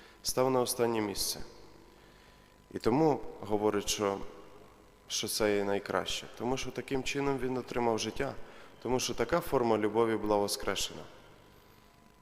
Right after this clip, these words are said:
Стати останнім. Святі отці, від самих початків церква говорила про те, щоб рахувати себе останнім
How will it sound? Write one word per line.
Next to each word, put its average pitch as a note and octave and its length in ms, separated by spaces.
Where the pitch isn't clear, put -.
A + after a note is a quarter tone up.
Стати A#2+ 380
останнім. G2+ 520
Святі A2+ 360
отці, B2+ 380
від C3+ 120
самих C#3 300
початків B2+ 540
церква A2 360
говорила G#2+ 440
про G2+ 200
те, G#2+ 180
щоб G#2 220
рахувати C3 640
себе C#3 280
останнім G2 560